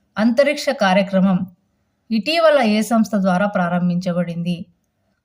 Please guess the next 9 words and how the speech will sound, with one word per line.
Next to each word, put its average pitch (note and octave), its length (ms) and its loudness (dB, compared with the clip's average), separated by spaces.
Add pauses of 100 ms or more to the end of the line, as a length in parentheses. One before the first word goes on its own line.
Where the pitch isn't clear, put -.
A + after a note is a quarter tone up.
(120)
ఆన్సర్ F#3+ 280 0
is A#3+ 120 -6 (180)
ఇస్రో. F#3+ 480 0 (1000)
ఇటీవల D#4+ 440 0
వార్తల్లో A#3+ 520 0
చూసిన G3+ 580 -2 (920)
కొడైకెనాల్ C#4+ 680 2
సోలార్ B3 440 2 (120)
అబ్జర్వేటరీ G#3+ 960 2